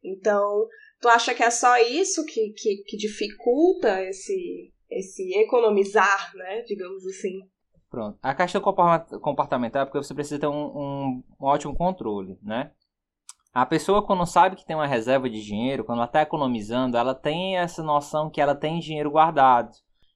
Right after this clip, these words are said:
Speaker 2: E por ela ter essa noção que tem dinheiro guardado, e quando ela vê uma oportunidade de compra de algum bem que acha, que ela acha que vai ser necessário ou que não é su-, ou é supérfluo,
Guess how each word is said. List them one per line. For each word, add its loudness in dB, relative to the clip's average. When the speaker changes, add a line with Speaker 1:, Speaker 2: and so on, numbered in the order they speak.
Speaker 2:
E -6
por 2
ela 8
ter 0
essa 0
noção 2
que -10
tem -2
dinheiro 0
guardado, 6
e -10
quando 0
ela 6
vê 0
uma 6
oportunidade 4
de -6
compra -4
de -2
algum 0
bem -2
que -8
acha, 2
que -8
ela 4
acha 2
que -20
vai -4
ser -10
necessário -2
ou -6
que -14
não -2
é -4
su-, -18
ou -6
é -2
supérfluo, -6